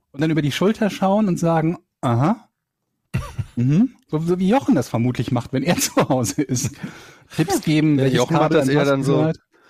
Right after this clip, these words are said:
Speaker 3: Jochen dann eher, sagt das dann eher so, „Sind Sie sicher, dass das so richtig ist, wie Sie es
Speaker 1: Aha.
Speaker 3: machen?“ Dann guckt
Speaker 1: Grün-gelb
Speaker 3: der
Speaker 1: ist Erde,
Speaker 3: Han-,
Speaker 1: ne?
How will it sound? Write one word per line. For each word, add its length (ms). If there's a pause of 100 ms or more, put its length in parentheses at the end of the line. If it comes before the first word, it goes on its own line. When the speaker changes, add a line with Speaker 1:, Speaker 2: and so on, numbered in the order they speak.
(380)
Speaker 3:
Jochen 280
dann 140
eher, 340
sagt 240
das 80
dann 160
eher 120
so, 200
„Sind 220
Sie 100
sicher, 260
dass 180
das 160
so 100
richtig 340
ist, 140
wie 80
Sie 100
es 80
Speaker 1:
Aha. 120
Speaker 3:
machen?“ 320 (120)
Dann 100
guckt 160
Speaker 1:
Grün-gelb 220
Speaker 3:
der 60
Speaker 1:
ist 160
Erde, 260
Speaker 3:
Han-, 100
Speaker 1:
ne? 120